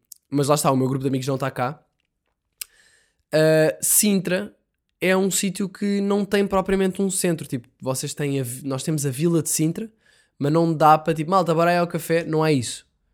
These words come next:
Sintra é várias aldeiazinhas e estamos todos separados numa, e, e o que é fixe, porque temos vários ambientes diferentes para estar. E claro que Sintra é bué da bom e tem a serra e isso tudo, e a praia. Mas, ah, nunca tive a cena de, "Malta, ya, a seguir ao jantar venham aí ter, ya, baza."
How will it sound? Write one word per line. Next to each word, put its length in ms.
Sintra 340
é 160
várias 280
aldeiazinhas 560
e 40
estamos 240
todos 220
separados 560
numa, 480
e, 240
e 60
o 40
que 100
é 60
fixe, 320
porque 220
temos 240
vários 320
ambientes 420
diferentes 380
para 120
estar. 360
E 80
claro 320
que 80
Sintra 280
é 40
bué 120
da 100
bom 140
e 60
tem 140
a 40
serra 340
e 60
isso 160
tudo, 220
e 100
a 60
praia. 340
Mas, 400
ah, 340
nunca 340
tive 220
a 40
cena 300
de, 260
"Malta, 340
ya, 200
a 60
seguir 220
ao 60
jantar 360
venham 240
aí 100
ter, 200
ya, 180
baza." 300